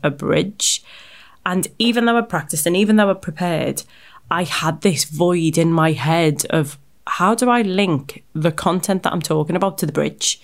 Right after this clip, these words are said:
And you had practiced it, sorry, to the, to, to the sale. And you had practiced the bridge. I knew I'd done it previously because this wasn't the first time I presented it, but I just had this mind blank and it felt like an eternity.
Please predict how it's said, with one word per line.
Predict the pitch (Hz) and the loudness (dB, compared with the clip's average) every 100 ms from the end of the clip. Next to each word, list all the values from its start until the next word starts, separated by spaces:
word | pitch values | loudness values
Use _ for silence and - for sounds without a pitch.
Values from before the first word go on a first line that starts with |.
| - | -6
And | - 196 | 2 4
you | |
had | 226 220 | 2 0
practiced | 196 - - 233 - - | -4 -4 -2 -2 0 -2
it, | - - | -2 -2
sorry, | - 170 | 0 0
to | 156 | 0
the, | 160 165 | -2 -2
to, | - 143 - - | -2 -4 -4 -6
to | 160 | -4
the | 156 | -2
sale. | - 160 185 226 - - - - - - | -2 2 0 0 -10 -20 -20 -20 -20 -6
And | - 208 | 2 4
you | 208 | 4
had | 226 226 | 4 0
practiced | 208 - - 160 | -4 -4 -4 -2
the | 170 | 2
bridge. | 160 156 165 - | 2 0 -2 -2
I | 185 | 2
knew | 190 190 208 208 180 | 4 6 6 4 2
I'd | - 170 170 - 156 | 0 0 0 -4 -2
done | 190 190 | 2 4
it | 175 | 2
previously | - 190 170 180 - 226 | 0 2 2 2 2 2
because | 214 208 | 0 -2
this | 208 - | -2 -2
wasn't | 226 233 | 0 2
the | 233 | 2
first | 220 | 0
time | - 175 175 220 | 0 0 2 0
I | |
presented | 214 190 165 160 156 - | 0 -2 0 0 0 -4
it, | - | -2
but | 151 | -2
I | |
just | 147 160 - | -2 -4 -6
had | - 156 | -10 -6
this | - 147 - - - - - 175 | -2 -2 -2 -6 -20 -20 -10 -2
mind | 170 170 156 151 151 156 | 2 4 2 2 0 -2
blank | 156 170 180 - - - - - - - _ - | 0 0 0 -4 -12 -18 -18 -20 -20 -20 _ 0
and | 180 | 2
it | 180 - | 2 0
felt | - 180 156 - | -2 0 2 2
like | 151 147 | 0 0
an | 165 | 2
eternity. | 156 151 - 156 143 143 147 170 196 202 | 0 0 -2 0 0 -2 0 0 0 -4